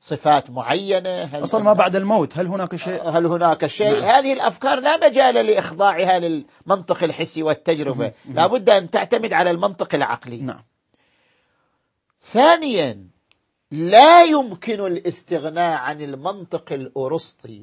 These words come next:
Speaker 2: مهم.
Speaker 1: العقلي في الوصول إلى الحقائق والاكتفاء بالمنطق الحسي والتجريبي. مثلًا أضرب لكم مثالًا.
Speaker 2: نعم.
Speaker 1: نحن عندنا قاعدة حسية تجريبية: كل ماء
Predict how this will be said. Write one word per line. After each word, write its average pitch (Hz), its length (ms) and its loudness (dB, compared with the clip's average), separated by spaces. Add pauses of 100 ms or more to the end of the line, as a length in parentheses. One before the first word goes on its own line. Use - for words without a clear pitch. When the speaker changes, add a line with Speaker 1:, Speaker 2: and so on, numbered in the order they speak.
(120)
Speaker 2:
مهم. 135 100 -6
Speaker 1:
العقلي 120 580 -10 (560)
في - 120 -4
الوصول 190 640 -2
إلى 233 240 -4
الحقائق 202 920 -4 (140)
والاكتفاء 190 680 -4
بالمنطق 160 540 -12
الحسي 147 460 -12
والتجريبي. 113 720 -16 (380)
مثلًا 233 440 0
أضرب 190 240 -4
لكم 170 320 -8
مثالًا. 117 460 -12
Speaker 2:
نعم. 104 180 -16 (1400)
Speaker 1:
نحن 277 240 2
عندنا 220 720 -4 (1300)
قاعدة 147 640 2 (100)
حسية 175 720 -8
تجريبية: 156 1000 -6 (540)
كل 220 300 2
ماء 180 600 4